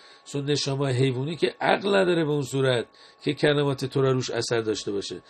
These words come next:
ولذات میگه بنابراین که شنه بشه به همید مثی تو مرلو تو و داور،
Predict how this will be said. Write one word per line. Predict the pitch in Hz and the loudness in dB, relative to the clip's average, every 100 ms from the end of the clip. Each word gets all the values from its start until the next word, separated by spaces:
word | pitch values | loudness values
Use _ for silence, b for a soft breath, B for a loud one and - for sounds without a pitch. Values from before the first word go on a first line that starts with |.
| B - | B -2
ولذات | 117 120 107 117 160 135 120 | 2 2 2 2 4 2 0
میگه | 120 | -4
بنابراین | 139 120 147 160 160 135 120 120 117 B B B | -2 0 0 2 2 0 -4 -6 -8 B B B
که | - | -6
شنه | - 120 156 | -4 -2 -2
بشه | 143 156 | 0 2
به | 151 | 2
همید | 147 160 127 117 | 2 0 -2 -6
مثی | 120 - - 127 | -6 -4 -4 -4
تو | 123 | -4
مرلو | 120 120 123 113 101 - B B | -2 0 0 0 -2 -6 B B
تو | - 131 | 0 4
و | 127 | 4
داور، | 113 131 156 139 123 120 120 | 4 2 4 4 4 2 0